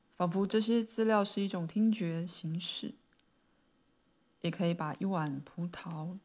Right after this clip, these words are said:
重新创造或诠释为一种特别的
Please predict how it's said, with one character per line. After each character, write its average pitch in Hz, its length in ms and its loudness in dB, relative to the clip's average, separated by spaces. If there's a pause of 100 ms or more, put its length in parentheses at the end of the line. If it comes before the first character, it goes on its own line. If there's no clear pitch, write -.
(120)
重 170 200 -4
新 202 240 2
创 208 280 0
造 190 400 -4
或 170 320 -6
诠 170 240 -2
释 - 220 -2
为 185 180 2
一 196 40 0
种 165 380 -4
特 190 180 -6
别 165 160 -4
的 160 280 -6